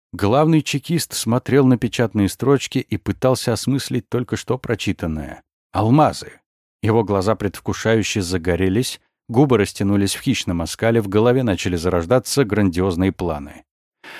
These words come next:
Найденных там камней хватит не только на восстановление Екатерининского дворца, но и на реставрацию других памятников архитектуры.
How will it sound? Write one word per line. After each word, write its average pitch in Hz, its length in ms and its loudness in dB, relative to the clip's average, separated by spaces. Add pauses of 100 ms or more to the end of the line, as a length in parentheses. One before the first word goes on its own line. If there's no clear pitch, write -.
(300)
Найденных 151 580 2
там 156 180 2
камней 139 340 4
хватит 123 440 0
не 131 80 4
только 117 300 0
на 123 100 2
восстановление 110 680 0 (200)
Екатерининского 117 920 0
дворца, 104 640 0 (240)
но 117 160 4
и 127 160 0
на 123 100 4
реставрацию 113 640 0
других 110 480 0
памятников 92 640 0
архитектуры. 104 880 -4